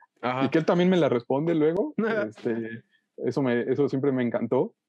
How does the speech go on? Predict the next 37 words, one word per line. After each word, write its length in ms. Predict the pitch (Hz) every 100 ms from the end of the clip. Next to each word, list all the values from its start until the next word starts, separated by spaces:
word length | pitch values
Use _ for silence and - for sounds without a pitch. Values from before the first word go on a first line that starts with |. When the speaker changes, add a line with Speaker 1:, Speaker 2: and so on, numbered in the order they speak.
| _ _ _
Speaker 2:
Eh, 480 | 127 110 107 113 110 110
pero 120 | 117
sí, 160 | 151
por 140 | 196 131
supuesto 320 | 117 151 156
que 80 | 156
hubo 80 | 165
momentos 320 | 123 123 139
fuertes 240 | 139 160
con 140 | - 113
Claudio 260 | 117 151
también, 340 | 143 113 107 147
con 160 | 120
Claudio 300 | - 110 131
hubo 140 | 151 123
gritos 460 | 110 120 160 131
en 120 | 110 104
cierto 280 | 113 113
momento 340 | 143 110 110 135
y 60 |
todo 100 | 117
eso, 160 | 131 156
por 140 | 120
supuesto, 340 | 107 107 135 147
pues 160 | 113
el 140 | 110 110
estrés, 420 | - 123 135 - _ _ _ -
sobre 220 | - 117
todo 140 | 107 131
en 60 |
una 80 | 151
situación 420 | 131 110 101 131
de 80 | 131
estrés 360 | 135 127 123 143
y 80 | 123
todo 240 | 127 127
eso, 300 | 120 156 202